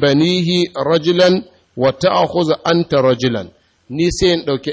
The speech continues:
ɗaya daga cikin ƴaƴan in riƙa, kai ma ka ɗauki ɗaya daga cikin ƴaƴan ka riƙa, ma'ana dan ya samu sassauci na rayuwa da yanayin gudanarwa. Fa qala al-Abbas, sai Abbas ya ce, "Na'am,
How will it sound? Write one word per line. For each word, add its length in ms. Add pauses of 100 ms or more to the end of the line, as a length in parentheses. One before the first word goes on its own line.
ɗaya 180
daga 220
cikin 240
ƴaƴan 460
in 140
riƙa, 440 (400)
kai 140
ma 200
ka 140
ɗauki 240
ɗaya 200
daga 200
cikin 240
ƴaƴan 260
ka 140
riƙa, 420 (320)
ma'ana 300
dan 240
ya 80
samu 300
sassauci 800 (280)
na 200
rayuwa 640 (120)
da 60
yanayin 420
gudanarwa. 680 (1200)
Fa 160
qala 380
al-Abbas, 1040 (380)
sai 240
Abbas 480
ya 100
ce, 200
"Na'am, 420